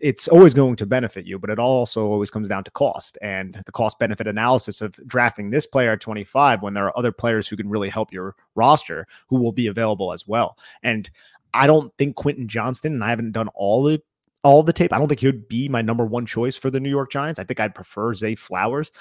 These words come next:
for the New York Giants specifically. And I think, let me pull up my grades on the two players. I have Johnston ranked a smidge above Zay Flowers,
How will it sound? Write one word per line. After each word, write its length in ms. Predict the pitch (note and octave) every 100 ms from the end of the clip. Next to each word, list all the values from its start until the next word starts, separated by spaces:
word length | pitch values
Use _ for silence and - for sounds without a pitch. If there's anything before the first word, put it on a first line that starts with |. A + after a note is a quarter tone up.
| -
for 160 | - C3
the 80 | G#2+
New 80 | A#2+
York 200 | A2+ -
Giants 220 | A#2 A2
specifically. 600 | - G2 B2+ C3+ D#3 D3+
And 100 | G2
I 40 |
think, 440 | - - D#3+ - -
let 80 | A#2+
me 180 | G#2 -
pull 180 | - A#2+
up 100 | -
my 100 | F#2+
grades 560 | F#2+ G#2+ G#2+ G2+ - -
on 100 | A2
the 80 | G2
two 200 | - G#2+
players. 540 | - G#2+ G2+ G2 - - - - _ -
I 180 | A#2+ A#2+
have 600 | G#2 A#2 A2 G#2 G2+ - _ _ A#2+
Johnston 540 | A2+ B2+ B2+ - A#2
ranked 320 | A2 A2+ A2 - -
a 60 |
smidge 680 | - - - A#2+ B2 C3+ C3 -
above 400 | A2+ G#2+ A#2 B2
Zay 220 | A2 A#2+
Flowers, 580 | - A#2 A#2 C3+ F3+